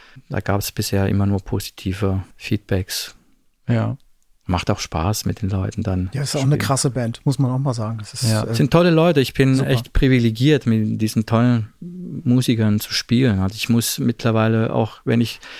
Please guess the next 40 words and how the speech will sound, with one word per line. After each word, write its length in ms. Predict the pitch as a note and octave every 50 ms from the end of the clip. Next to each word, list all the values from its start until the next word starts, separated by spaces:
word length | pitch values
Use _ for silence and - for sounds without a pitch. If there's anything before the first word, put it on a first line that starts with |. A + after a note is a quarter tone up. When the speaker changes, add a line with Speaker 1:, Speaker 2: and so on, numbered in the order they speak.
| - - - - - - _ _ -
Speaker 1:
teilweise 420 | - A#2 A2+ A2 A2+ A#2 A2 -
übernächtig 520 | B2 A2+ A#2 A2+ A2+ A#2+ A#2+ - - A#2+ -
bin, 280 | - A2+ A2 A2 A2+ - -
ähm, 520 | A#2+ A2+ A2+ A2 A2 A2+ C3 D#3+ D3+ D3 -
die, 160 | - A#2 A2+
die 120 | A#2+ A2
fangen 300 | - - - G#2 A2 A2+
mich 200 | A2+ G#2+ - -
auf 340 | - G2 G2+ A2 A2+ - -
und 320 | - A2 G#2 G#2 G#2 - -
übernehmen 500 | - A2+ A#2 A2+ A2 A2 A2+ A#2 A#2 A#2
dann 140 | A2+ G#2+
auch 140 | - A2 G#2
mal 420 | A2 G#2 G2+ G2 G2+ G#2 G#2+ - -
die 80 | G#2+ G#2+
Verantwortung 760 | - A2 F#2+ G2 G2+ F#2+ - - A2 G#2+ - - A2+ A2 -
und 180 | A2+ A2 G#2+
so. 140 | - G#2+ G#2
Das 160 | A2 G#2 G#2+
ist 160 | A2 G2+ - -
ein 120 | A2+ A2
richtig, 400 | A#2 A#2 A#2+ A2+ - - A2+ -
sind 300 | - C#3 A#2 A2 G#2+ A2+ - - - - - - - - _ _ _ -
nicht 180 | B2+ A#2 - C3
nur 140 | B2 A#2
Mitmusiker, 640 | A#2 A2+ A#2+ A#2 - - B2 B2 A2+ - - A#2 A2 G#2
sind 160 | - A2 G#2
auch 100 | G2+ G2+
richtige 320 | G2+ - - - A2 G#2
F-, 220 | F#2 - - - - -
Freunde. 420 | - - - G#2 G2+ A2 A#2 G#2+ G2+
Das 100 | F#2+ G#2+
ist 160 | G2+ - -
ein 60 | G#2+
Familienersatz, 840 | - - G2+ G2+ G#2 A2+ A2 A#2+ - F#2+ F2+ F#2+ F#2 F2+ - - -
ne? 220 | A#2 A2 A2 A2 - - - - - -
Wir 100 | - A2
sind 240 | - - G#2+ G#2+ -
ja 140 | G2+ G2
auch 200 | G2+ G2+ - -